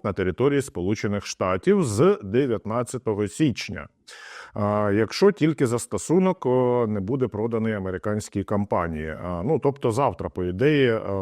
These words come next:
він має вступати в силу. Е, не знаю, чи вступить це, м, це означає просто, що з-, ну, має пройти якийсь час, кілька днів, е,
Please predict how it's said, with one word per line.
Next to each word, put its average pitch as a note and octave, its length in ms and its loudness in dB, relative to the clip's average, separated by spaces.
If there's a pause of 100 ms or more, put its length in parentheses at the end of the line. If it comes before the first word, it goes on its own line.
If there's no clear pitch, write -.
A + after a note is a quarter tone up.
(140)
він G#2+ 200 0
має G2+ 240 -2
вступати F#2+ 520 -6
в E2+ 80 -6
силу. D2+ 380 0 (720)
Е, G2+ 320 2 (220)
не C3 160 2
знаю, D#3 280 2
чи D3+ 120 0
вступить F3 480 2
це, E3 240 4 (380)
м, G2+ 1040 -4 (440)
це F3 120 2
означає D3+ 360 4
просто, B2+ 260 0
що A#2+ 280 0
з-, G#2+ 220 -2 (140)
ну, B2 160 0
має A#2 320 2
пройти A2 300 2
якийсь G#2+ 260 2
час, D#3+ 240 0
кілька A2 340 2
днів, C3 380 2
е, F#2+ 520 0